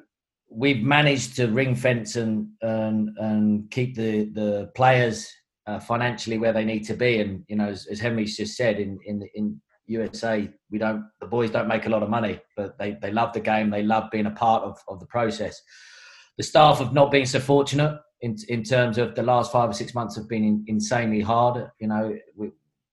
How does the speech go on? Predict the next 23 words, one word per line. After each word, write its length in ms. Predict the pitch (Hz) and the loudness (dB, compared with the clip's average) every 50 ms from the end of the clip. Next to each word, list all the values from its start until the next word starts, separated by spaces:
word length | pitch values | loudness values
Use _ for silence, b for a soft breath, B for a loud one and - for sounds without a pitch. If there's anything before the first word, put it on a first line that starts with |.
| _ _ _ _ _ | _ _ _ _ _
without 360 | 104 110 110 110 110 110 - - | -8 -2 0 0 0 0 -2 -2
pay 280 | - 117 113 117 110 | 0 0 2 0 0
for, 260 | 107 - 110 107 104 - | -2 -2 -2 -2 -2 -4
for 340 | - - 107 107 104 98 - - | -4 -2 0 0 0 0 -2 -6
a, 360 | - - _ _ - - 104 | -10 -12 _ _ -14 -14 -14
a, 40 | 104 - - - _ _ _ - | -14 -14 -18 -20 _ _ _ -6
the 60 | 104 | -4
majority 460 | 107 107 127 123 120 110 110 - 123 | 0 2 4 4 4 2 0 -2 -2
of 80 | 110 110 | -2 0
them. 180 | 120 113 107 | 0 2 2
And, 140 | 107 104 95 - _ _ b b b b b b b b b b b - 107 | 0 0 -2 -6 _ _ b b b b b b b b b b b -4 0
and 280 | 107 107 104 107 - - - | 2 2 2 2 -2 -4 -4
just 220 | 120 120 - - | -4 -4 -2 -2
myself 640 | 110 107 - - 123 117 113 107 107 - - - _ _ _ _ _ | -4 -2 0 2 4 4 4 2 0 -4 -16 -20 _ _ _ _ _
for 80 | - 104 | -6 -4
the 80 | 107 110 | -2 0
last 340 | 110 113 110 104 107 - - | 0 0 0 -2 -4 -4 -2
four 140 | 120 117 107 | -2 -2 0
or 60 | - | 0
five 180 | 113 107 104 | 0 0 2
months, 340 | 107 107 107 107 - - - - - | 2 0 -2 -4 -8 -12 -18 -10 -6
kind 140 | 113 110 107 | -4 -2 -2
of 100 | 101 | -2